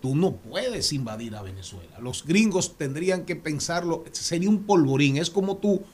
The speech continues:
es como tú comenzar a incendiar Suramérica entera. Entonces, ¿qué hace Maduro? Maduro lo sabe.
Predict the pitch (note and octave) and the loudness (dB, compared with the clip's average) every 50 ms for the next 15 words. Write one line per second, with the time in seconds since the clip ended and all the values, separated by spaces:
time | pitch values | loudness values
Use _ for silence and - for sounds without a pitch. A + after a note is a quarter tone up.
0 | - - - - - - D3+ D#3 - A3 G#3 G#3+ - - G3+ G3 G#3 G3 F#3+ F#3 | -20 -20 -20 -18 -6 -2 -2 0 2 2 2 4 4 4 2 4 4 4 6 6
1 | E3+ C#3+ - F#3 F#3+ G#3 G3+ F#3+ - - - F3+ E3 D3+ D3+ C#3+ D#3+ F#3 F#3 G3 | 6 6 6 6 6 8 8 6 6 6 4 4 4 4 4 4 4 4 4 6
2 | F#3+ - - - F#3 F3 D#3+ D#3+ C#3+ C#3 D3 E3 F3+ G3 G3 G3 F3+ - F#3 F3 | 4 2 2 2 4 4 4 4 4 4 4 4 4 2 2 0 0 2 2 4
3 | E3+ D#3+ D3+ D3+ C#3+ C3 A#2 - - - - - - - - F#3 G3+ G#3 G#3 G#3 | 4 4 4 2 2 0 -2 -6 -12 -16 -18 -20 -12 2 8 10 12 12 12 12
4 | F#3+ D#3+ A#2+ G2 - - - - - - - - - - - - - G#3+ G#3+ G#3+ | 12 10 6 4 0 -4 -8 -12 -16 -16 -18 -20 -20 -20 -20 4 8 10 10 10
5 | - G#3+ G3 - - B3+ G#3+ - A#3+ A#3+ A3 F#3 G3+ F#3 F3 D#3+ D#3 D#3+ E3+ G3 | 10 8 6 6 6 6 8 8 8 8 10 10 10 10 10 8 8 6 6 4
6 | F#3+ A3+ B3 B3+ B3 B3 G#3+ - - G3 G#3+ A#3 G#3 - C#3 G#2+ - | 2 4 4 6 8 8 6 6 6 8 8 8 8 6 4 0 -2